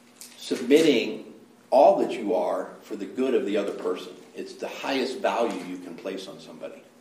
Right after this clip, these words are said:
It's what we would call love in a biblical sense. Not love in a Hollywood sense.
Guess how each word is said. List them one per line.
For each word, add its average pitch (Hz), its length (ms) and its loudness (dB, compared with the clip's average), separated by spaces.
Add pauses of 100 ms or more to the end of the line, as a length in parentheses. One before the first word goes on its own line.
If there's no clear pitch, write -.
(380)
It's - 80 -18
what 95 140 -4
we 120 160 2
would - 160 -2
call 101 280 0
love - 340 -2 (500)
in 95 140 -8
a - 20 -8
biblical 104 480 2
sense. - 540 -10 (1300)
Not 117 240 -2
love 107 180 2
in - 60 -2
a - 60 -4
Hollywood 98 480 -4
sense. - 440 -18